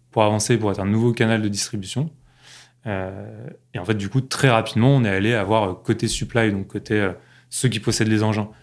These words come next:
des loueurs professionnels qui sont structurés pour ça, qui, qui achètent des engins pour les louer, euh,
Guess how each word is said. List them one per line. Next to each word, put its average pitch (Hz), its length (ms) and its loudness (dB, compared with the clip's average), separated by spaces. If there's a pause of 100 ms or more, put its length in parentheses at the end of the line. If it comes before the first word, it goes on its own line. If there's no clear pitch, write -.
(220)
des 123 220 2
loueurs 143 260 2
professionnels 120 560 2
qui - 80 -10
sont 98 100 -10
structurés 120 640 -2
pour - 160 -8
ça, - 340 -4 (480)
qui, - 120 -20 (480)
qui 120 80 2
achètent 113 220 4
des 110 180 2
engins 110 260 0
pour 107 220 0
les 107 80 2
louer, 110 220 4
euh, 104 200 0